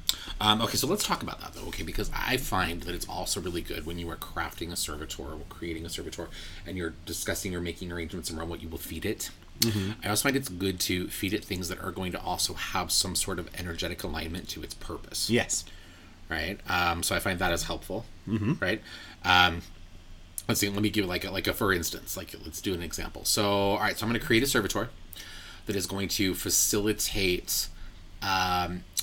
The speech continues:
Speaker 1: better communication between me and, we'll just say, people, other people in my family or
Speaker 2: Okay.
Speaker 1: my group of friends, right? Um, that's its job,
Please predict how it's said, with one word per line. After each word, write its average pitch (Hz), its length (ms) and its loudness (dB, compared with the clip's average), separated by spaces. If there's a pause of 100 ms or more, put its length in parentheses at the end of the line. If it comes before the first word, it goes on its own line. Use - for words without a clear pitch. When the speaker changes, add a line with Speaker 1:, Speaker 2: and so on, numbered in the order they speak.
(800)
Speaker 1:
better 127 320 10
communication 107 1120 2 (420)
between 92 600 -2 (400)
me 101 580 2
and, 90 760 -2 (920)
we'll 113 140 2
just 104 160 0
say, 101 80 4
people, 104 420 4 (200)
other 117 180 4
people 104 220 4
in 98 40 2
my 90 120 4
family 71 320 -4 (320)
or 90 60 0
Speaker 2:
Okay. 135 60 6
Speaker 1:
my 180 100 8
group - 180 2
of 90 80 -2
friends, - 360 -4
right? 104 200 8 (580)
Um, 92 380 6
that's 113 180 8
its 98 140 0
job, - 180 -4